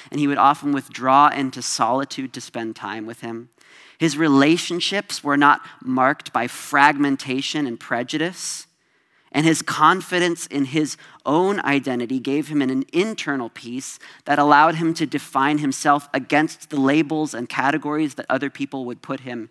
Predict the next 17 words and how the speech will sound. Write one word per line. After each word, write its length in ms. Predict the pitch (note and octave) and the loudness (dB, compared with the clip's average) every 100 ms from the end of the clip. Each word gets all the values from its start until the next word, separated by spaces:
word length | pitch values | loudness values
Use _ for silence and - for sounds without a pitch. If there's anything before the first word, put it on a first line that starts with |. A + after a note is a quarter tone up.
| _ | _
in. 320 | - A2 - - _ _ _ _ _ _ _ _ _ - - | -14 -14 -14 -20 _ _ _ _ _ _ _ _ _ -20 -10
And 140 | B2 | -8
he 240 | - G3 A3+ | -8 -8 -6
said 480 | G#3 - F3+ F#3 - _ _ _ | -6 -8 -10 -12 -18 _ _ _
that 160 | B2+ - | -12 -2
this 240 | D#3+ - | -2 -2
peace 460 | - - C#3 - - | -10 -6 -4 -6 -12
is 160 | G#2+ A2 | -12 -10
now 220 | G#2 G#2 | -10 -10
available 760 | G#2 A2+ A#2+ C3 B2+ B2+ B2+ _ _ _ - | -12 -8 -6 -6 -8 -12 -14 _ _ _ -18
to 160 | A#2+ - | -12 -8
us 560 | F#2+ C#2+ - - - - _ _ _ _ _ _ - | -8 -10 -14 -14 -14 -18 _ _ _ _ _ _ -16
if 180 | A#2 | -12
we 320 | A#2 A#2+ A#2+ A2+ - | -8 -6 -6 -8 -12
walk 320 | G#2 F#2+ - | -10 -10 -14
with 160 | G#2 | -20
him. 300 | - F#2 D2+ | -18 -18 -18